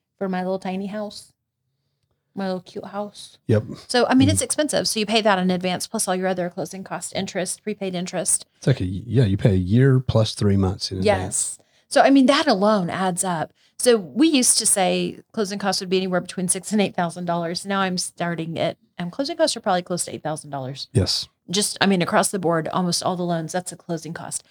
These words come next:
Speaker 1: I'm not talking about your down payment. I'm
Speaker 2: Right.
Speaker 1: only talking about the fees associated with buying your house.
Speaker 2: Right. And a lot of that, it sounds like, "Ah, I'm, I'm just throwing away ten thousand dollars."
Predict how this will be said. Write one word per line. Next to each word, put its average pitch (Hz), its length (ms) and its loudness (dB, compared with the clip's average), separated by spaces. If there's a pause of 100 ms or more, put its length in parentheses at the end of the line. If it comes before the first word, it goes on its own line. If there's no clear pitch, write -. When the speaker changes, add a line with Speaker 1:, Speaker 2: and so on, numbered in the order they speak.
(220)
Speaker 1:
I'm 214 100 2
not 220 100 2
talking 214 140 -4
about 208 140 -2
your 196 60 -2
down 180 160 0
payment. 170 340 -4 (480)
I'm 180 180 -2
Speaker 2:
Right. 104 140 4
Speaker 1:
only 202 320 4
talking 180 280 -2
about 165 140 -2
the 170 80 -6
fees 190 260 -4
associated 170 800 -2 (320)
with - 160 -2
buying 165 480 0
your - 140 -10
house. 135 280 -8
Speaker 2:
Right. 98 200 4
And 117 80 8
a 147 60 10
lot 196 120 8
of 156 80 8
that, 98 240 6
it 117 80 6
sounds 117 240 4
like, 110 160 2
"Ah, 151 220 4
I'm, 104 160 -2 (100)
I'm 117 140 -2
just 107 180 -4
throwing 135 140 6
away 120 100 6
ten 127 220 2
thousand 123 260 4
dollars." 117 500 4